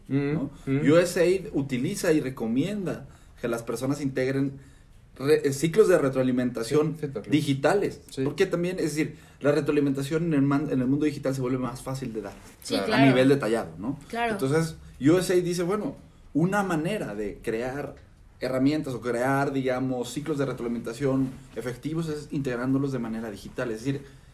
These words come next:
Speaker 2: es una herramienta verdaderamente muy importante en temas de cambio de comportamiento, ¿no?
Speaker 3: Y bastante práctica.
Speaker 2: Sí.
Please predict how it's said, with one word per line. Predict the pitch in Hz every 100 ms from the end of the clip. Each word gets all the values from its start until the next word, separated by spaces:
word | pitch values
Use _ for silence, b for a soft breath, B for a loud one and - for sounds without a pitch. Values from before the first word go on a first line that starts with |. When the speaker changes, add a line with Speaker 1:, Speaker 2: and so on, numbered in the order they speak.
| B -
Speaker 2:
es | 135
una | 151 156
herramienta | 131 127 135 139
verdaderamente | 127 113 107 110 135 127 131 139 135 131 123 - - -
muy | 104 123 143 165 151
importante | 131 113 113 113 123
en | 113
temas | 107 107 107
de | 101
cambio | 95 95
de | 95
comportamiento, | 90 85 90 87 80 - -
¿no? | -
Speaker 3:
Y | 294
bastante | 285 - 285 285 359
práctica. | - 277 311 - 226 185 170
Speaker 2:
Sí. | -